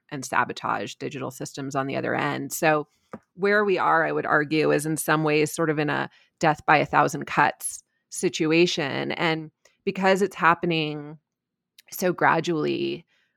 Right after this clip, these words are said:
we have sort of normalized where we are.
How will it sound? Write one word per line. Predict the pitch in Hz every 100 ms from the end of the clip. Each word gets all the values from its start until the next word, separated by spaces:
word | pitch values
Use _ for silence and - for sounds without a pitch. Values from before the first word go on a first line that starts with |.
| _
we | 185 170
have | 156 139
sort | - 160
of | 147
normalized | 151 151 156 180 135 135 139 131 - -
where | 160 156
we | 156 151
are. | - 147 156 151 160 147